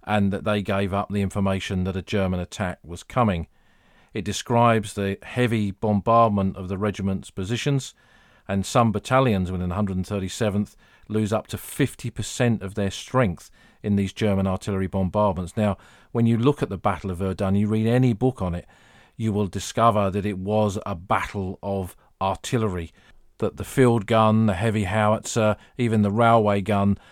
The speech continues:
and the shells that they fired were the kings and queens of this battlefield. That's how it ended up being so devastated by this artillery fire, and how there were parts of the battlefield where, as we've said, over a thousand shells fell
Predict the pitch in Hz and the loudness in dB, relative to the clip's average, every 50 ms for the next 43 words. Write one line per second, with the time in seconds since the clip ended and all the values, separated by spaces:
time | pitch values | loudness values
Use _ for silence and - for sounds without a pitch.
0 | - - _ - 104 101 95 - - - - 123 120 113 110 107 107 95 107 - | -20 -16 _ 0 0 0 2 0 -2 0 4 4 6 6 6 4 2 0 -2 -4
1 | 90 92 95 - - - - 131 127 113 104 98 98 98 - - _ _ _ _ | -6 -6 -8 -8 -6 0 4 6 6 6 6 4 2 0 -2 -6 _ _ _ _
2 | _ _ 117 98 104 - - - 143 127 117 110 107 101 - 101 98 - - - | _ _ -4 -4 -4 -4 -2 2 4 6 6 6 6 4 2 0 0 0 0 2
3 | 127 120 113 107 101 90 98 95 90 104 98 - - 120 107 - 107 98 - 98 | 2 4 4 4 4 4 2 0 -2 -4 -4 -2 0 -2 -2 0 -4 -8 -6 -6
4 | 90 85 80 107 110 - - - 117 107 101 - - 110 107 101 98 107 107 98 | -6 -4 -2 -4 -4 -4 -2 -2 0 0 0 0 0 0 2 2 2 2 0 0
5 | - - 110 107 98 92 87 - - - - - _ - 110 107 90 85 - - | 0 -2 -2 0 0 0 -2 -4 -8 -16 -20 -20 _ -2 -2 -2 -2 -4 -4 0
6 | 120 113 101 107 101 - - - 95 92 90 - - 95 85 - _ 104 98 95 | 0 0 0 -2 -4 -4 -4 -4 -4 -4 -4 -6 -6 -8 -8 -4 _ 0 0 0
7 | 92 92 95 92 - - - 104 95 90 - - 117 104 95 95 92 87 - - | 0 -2 -4 -6 -6 -6 -4 -4 -4 -4 -4 -4 -2 -2 -2 -2 -4 -4 -6 -4
8 | - 113 110 104 95 90 90 - - - - - - - _ 101 101 92 92 104 | 0 2 2 2 2 0 -4 -8 -14 -20 -20 -20 -20 -12 _ -2 -2 0 0 0
9 | 101 98 98 104 90 92 - - - 110 101 101 - - - 90 95 73 107 92 | 0 0 0 -2 -4 -4 -6 -2 0 0 0 0 0 -4 -6 -6 -2 -2 -2 -2
10 | - - 92 - 104 98 98 95 101 98 98 98 95 87 90 85 - - 123 107 | -2 -6 -8 -6 -4 -4 -4 -4 -4 -2 -2 -2 -2 -4 -6 -8 -4 -2 0 0
11 | 104 101 - - - - - - _ _ 107 104 90 98 95 - - - 110 98 | 0 0 -2 -6 -16 -20 -20 -20 _ _ -2 -2 0 -2 -4 -6 -4 -4 -2 0
12 | 101 101 101 90 92 92 95 - - 113 104 98 95 92 92 - - - 113 101 | 0 0 0 0 0 -2 -2 -2 -2 0 0 0 0 -2 -4 -8 -6 -2 -2 0
13 | 95 90 90 - | 0 0 -4 -6